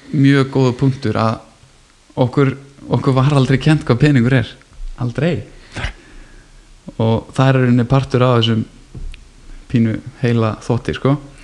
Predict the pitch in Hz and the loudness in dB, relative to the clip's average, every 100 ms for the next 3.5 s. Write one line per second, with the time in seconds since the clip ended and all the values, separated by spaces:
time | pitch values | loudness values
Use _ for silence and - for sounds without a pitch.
0 | - - - - - _ 113 110 110 110 | -20 -20 -20 -20 -20 _ -2 2 2 2
1 | 107 104 107 - - - - - - - | 2 0 -2 -10 -20 -20 -20 -20 -20 -20
2 | _ _ - 120 139 135 143 - 170 170 | _ _ -6 -2 0 2 0 2 0 2
3 | 117 110 120 117 | 2 2 0 -2